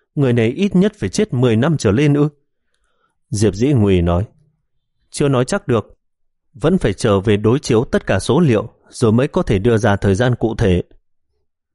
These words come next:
Viên Mục Dã gật đầu. "Thế khoảng bao giờ có thể lấy được báo cáo khám nghiệm tử thi?" Diệp Dĩ Nguy suy nghĩ rồi đáp, "Thế này đi, tối hôm nay tôi tăng ca, sáng mai là có thể báo cáo khám nghiệm tử thi."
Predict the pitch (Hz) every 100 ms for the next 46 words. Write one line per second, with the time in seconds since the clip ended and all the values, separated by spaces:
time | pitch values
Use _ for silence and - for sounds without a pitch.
0 | - 104 110 98 101 92 123 165 117 101
1 | - 92 82 _ _ _ _ _ _ _
2 | - 175 - 110 95 120 110 107 90 165
3 | - 90 95 135 120 - 98 - 104 -
4 | 107 95 101 104 90 113 107 - _ _
5 | _ _ _ _ _ - 101 107 104 123
6 | 143 104 98 87 - 95 110 156 101 85
7 | 95 135 _ _ _ _ _ _ _ _
8 | _ _ 170 147 98 110 123 _ _ -
9 | 127 151 107 98 95 104 98 95 90 92
10 | 85 _ _ - - 143 165 110 92 -
11 | 104 98 90 143 117 95 98 110 101 107
12 | 107 127 127 104 90 107